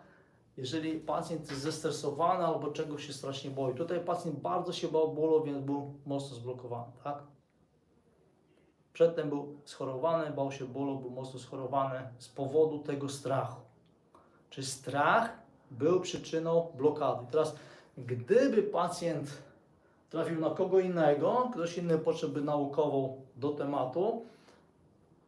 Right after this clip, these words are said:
strachem się tam nikt nie przejmuje z reguły, jeśli chodzi o medycynę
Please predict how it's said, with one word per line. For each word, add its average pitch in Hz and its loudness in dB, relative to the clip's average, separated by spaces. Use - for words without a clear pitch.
strachem 165 4
się 151 -6
tam 143 -2
nikt 147 -8
nie 143 -6
przejmuje 139 -2
z 127 -4
reguły, 127 -6
jeśli 123 -12
chodzi 135 -4
o 135 -4
medycynę 135 -4